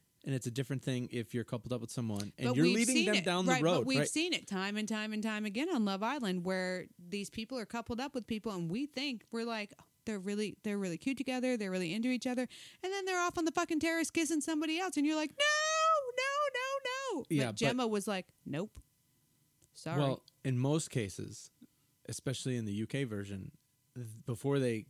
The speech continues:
Speaker 1: go snogging somebody else, they at least tell the other person, "Hey,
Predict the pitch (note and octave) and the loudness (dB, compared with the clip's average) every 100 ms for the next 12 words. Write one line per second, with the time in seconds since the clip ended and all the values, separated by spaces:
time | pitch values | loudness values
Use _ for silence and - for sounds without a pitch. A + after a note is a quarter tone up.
0 | - B2 G#2+ - A#2 A#2 A#2 A2 - G#2+ | -4 -2 -2 -2 0 0 -2 -2 -4 -4
1 | G2+ A2 D#3 G#2 - - B2+ A2 G#2 _ | -4 -2 -4 -4 -10 -8 -6 -4 -6 _
2 | B2 A2 C3 C#3 C#3 - B2+ B2 A#2 A2+ | -6 -2 0 0 -2 -4 -2 -2 -2 -4
3 | A2 - C3+ C#3 A2+ A2 A#2 A2 G2+ | -4 -4 -6 -4 -8 -6 -6 -6 -10